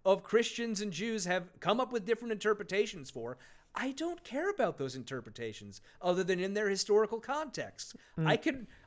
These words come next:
Speaker 1: I've been told by all these Christians that all I have to do is read the text for myself and its meaning is apparent. And that's
Speaker 2: Yep.
Speaker 1: what I'm doing. And it reads to me like, "Nuh-uh, Josh, that's a dumb interpretation." That's the way that it reads to me.
Speaker 2: Mm-hmm.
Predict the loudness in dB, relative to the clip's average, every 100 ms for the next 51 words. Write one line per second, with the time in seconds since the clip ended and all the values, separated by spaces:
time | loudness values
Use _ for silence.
0 | 6 8 8 4 2 4 6 6 4 6
1 | 6 4 -2 -2 -2 -2 -2 2 4 6
2 | 6 4 2 -4 -2 -4 -4 -4 -2 -4
3 | -2 -4 -4 -4 -4 4 6 6 4 -18
4 | -4 2 2 2 0 2 2 4 4 4
5 | 8 8 8 4 -2 -14 0 2 6 8
6 | 8 8 8 6 6 6 6 4 -12 2
7 | 6 6 4 2 2 2 2 2 4 6
8 | 8 8 6 -10 2 8 10 12 12 12
9 | 8 8 8 6 6 6 6 10 10 6
10 | 4 2 2 2 2 2 -6 -16 -18 2
11 | 6 6 6 6 8 8 6 2 4 4
12 | 4 4 4 4 0 -2 -12 -16 _ 2
13 | 4 6 2